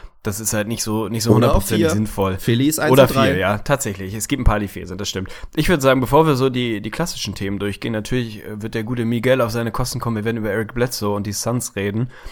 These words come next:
Speaker 1: und Wade auf der Bench und was es nicht alles gab, so die letzten Tage. Ich finde, ein solider Einstieg wäre, wenn wir mal anfangen, über unsere beiden Teams zu reden, wie wir eigentlich da mit dem ersten Eindruck zufrieden sind. Meine Bulls null und zwei. Also meine Bulls, hast du gemerkt, hoffentlich,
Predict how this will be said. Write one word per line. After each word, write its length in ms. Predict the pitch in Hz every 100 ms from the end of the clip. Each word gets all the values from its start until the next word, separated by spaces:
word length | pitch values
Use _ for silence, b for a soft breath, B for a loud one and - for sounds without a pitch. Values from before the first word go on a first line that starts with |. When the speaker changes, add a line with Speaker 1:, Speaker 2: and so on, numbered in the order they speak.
| B B
Speaker 1:
und 380 | - 120 113 110
Wade 480 | 107 107 123 127 92
auf 160 | 113
der 160 | - 113
Bench 340 | 113 120 117
und 200 | - 113
was 120 | 110 123
es 120 | 117
nicht 160 | 107 -
alles 160 | 107
gab, 240 | 120 131 -
so 80 |
die 100 | 98
letzten 280 | 92 101 -
Tage. 340 | 101 110 110 135 B B B -
Ich 140 | 147
finde, 200 | - 170
ein 80 | 143
solider 340 | 123 139 151
Einstieg 360 | 120 147 - 127
wäre, 240 | 135 139
wenn 120 | 120 123
wir 80 |
mal 120 | 120 -
anfangen, 260 | 147 143
über 260 | - 127 147
unsere 300 | 180 180 160
beiden 240 | 151 147
Teams 280 | - 123 -
zu 80 | 92
reden, 280 | 90 92 95
wie 140 | 131
wir 180 | 143 123
eigentlich 280 | 123 120 -
da 140 | 123
mit 120 | 120
dem 120 | 110
ersten 280 | - 110 110
Eindruck 300 | 98 104 101
zufrieden 340 | - - 139 127
sind. 180 | 120
Meine 220 | 110 113 117
Bulls 380 | 135 143 -
null 160 | 131 143
und 160 | 135 -
zwei. 360 | 123 139 180 B B B B -
Also 140 | 107
meine 220 | 90 110
Bulls, 280 | 127 143 165
hast 140 | 135 -
du 40 |
gemerkt, 400 | 110 107 175 -
hoffentlich, 440 | 147 170 165 202